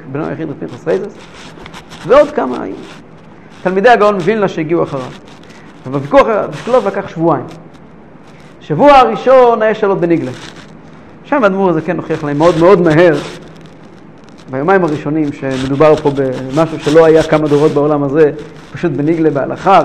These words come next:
ובליבויון התלמיד, הם פשוט ניצלו את ההזדמנות לשאול את כל השאלות שהיה להם, עד סוף השבוע. שבוע שני אמרו לו, "אוקיי", וכבר אמרו לו, "לדון בחסידות ובדרכי החסידות."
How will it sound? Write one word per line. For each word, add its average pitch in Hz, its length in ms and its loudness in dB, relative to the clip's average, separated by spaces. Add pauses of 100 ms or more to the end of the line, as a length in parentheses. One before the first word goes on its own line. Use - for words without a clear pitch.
(140)
ובליבויון 139 680 -4
התלמיד, 151 300 -4 (320)
הם 165 60 -6
פשוט 220 200 -8
ניצלו 247 320 -2
את 277 100 0
ההזדמנות 254 360 2
לשאול 208 180 0
את 214 60 -10
כל 220 120 2
השאלות 196 240 0
שהיה 151 200 0
להם, 135 140 -4 (440)
עד 156 120 -6
סוף 160 160 -12
השבוע. - 300 -16 (540)
שבוע 208 220 4
שני 233 240 0
אמרו 220 160 -2
לו, 185 100 4
"אוקיי", 147 400 -2 (440)
וכבר 135 340 -6
אמרו 156 140 -4
לו, 160 60 2 (320)
"לדון 156 180 0
בחסידות 196 460 -6
ובדרכי 175 280 -2
החסידות." 180 320 -10